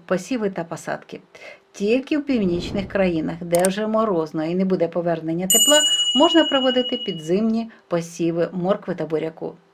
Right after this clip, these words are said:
Можна працювати з розсадою, завчасно зволожуючи ґрунт. До дванадцятої години дня сприятливий час для посадки плодових, ягідних саджанців, для поділу кореневищ садових рослин і їх посадки на нове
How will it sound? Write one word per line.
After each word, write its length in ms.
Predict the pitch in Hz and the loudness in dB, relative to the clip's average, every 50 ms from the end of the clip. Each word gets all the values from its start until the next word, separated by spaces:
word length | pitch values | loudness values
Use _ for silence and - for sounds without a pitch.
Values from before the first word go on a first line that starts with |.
| - - - - - - | -20 -20 -20 -20 -18 -6
Можна 300 | - 196 208 185 190 202 | 0 2 2 2 2 0
працювати 460 | 190 196 185 185 190 202 190 185 - 170 | 0 0 -2 0 2 2 2 2 0 -4
з 80 | - | -4
розсадою, 680 | 175 175 170 - - 202 202 247 285 285 294 285 254 196 | -4 -4 -6 -2 0 4 4 4 4 4 2 2 0 0
завчасно 640 | 190 165 160 - - - 160 180 208 - - 156 208 | -2 -4 -6 -6 -2 0 2 2 2 2 -2 -2 -2
зволожуючи 720 | 185 165 156 156 160 165 160 - 208 208 196 196 - 247 | 0 0 0 0 0 0 0 0 -4 -4 -4 -4 -6 -6
ґрунт. 380 | 208 214 196 185 175 170 165 170 - - _ - - - - - - - _ - | -4 0 0 0 0 -2 -6 -10 -14 -20 _ -20 -20 -20 -20 -20 -20 -10 _ 4
До 120 | 339 359 | 6 6
дванадцятої 760 | 311 311 311 302 294 294 285 285 - 262 262 - 226 214 208 196 | 8 6 6 8 8 8 6 6 2 0 2 2 2 2 2 2
години 480 | 185 196 202 190 190 180 175 170 175 | 2 2 2 4 2 2 2 0 -2
дня 300 | 185 226 269 302 330 330 | -2 0 2 2 2 0
сприятливий 640 | - - - 147 143 156 175 196 - 262 262 285 285 | -2 -8 -8 -6 -2 0 0 0 0 -2 -2 -2 -2
час 260 | 277 294 285 285 285 - | 2 2 2 2 2 -2
для 160 | 151 151 160 | -4 -4 -2
посадки 580 | 160 170 165 - 185 180 185 185 - 208 202 - _ _ _ | -2 -4 -4 -2 -2 -2 -2 -4 -8 -8 -8 -10 _ _ _
плодових, 840 | - 147 170 208 226 220 208 208 196 190 202 196 - - _ - | -8 -2 0 2 2 4 2 2 2 2 0 -2 -4 -12 _ -2
ягідних 600 | 160 180 190 196 196 190 190 170 175 180 170 170 - | 2 2 2 2 2 0 -2 -4 -4 -8 -8 -10 -8
саджанців, 680 | - - 160 170 170 170 170 170 160 165 - 165 - - - - - - - - | -2 0 0 0 0 -4 -6 -8 -8 -6 -8 -10 -10 -10 -14 -20 -20 -20 -6 -2
для 340 | 185 190 202 196 190 190 - - | 4 6 6 6 6 4 2 2
поділу 460 | 240 226 214 214 208 202 190 185 185 - | 2 2 4 4 2 2 2 2 0 -2
кореневищ 560 | 180 170 165 160 160 165 214 277 285 - - | 0 0 0 0 0 0 0 -2 -2 -4 -10
садових 560 | - - - 143 147 175 202 226 240 - - | -14 -8 -6 -4 -2 0 0 0 -2 -4 -6
рослин 400 | 180 185 185 - 170 160 151 - - - - - _ | -8 -8 -6 -4 -4 -4 -4 -6 -10 -14 -20 -18 _
і 120 | - 202 | -4 -2
їх 240 | 208 262 330 349 - | 0 0 -2 -4 -2
посадки 500 | - 180 175 - 233 277 285 - - 165 | -6 -6 -2 0 0 -2 -2 -2 -8 -8
на 140 | 151 160 156 | -8 -8 -8
нове 300 | 165 185 196 202 202 | -4 -4 -4 -4 -4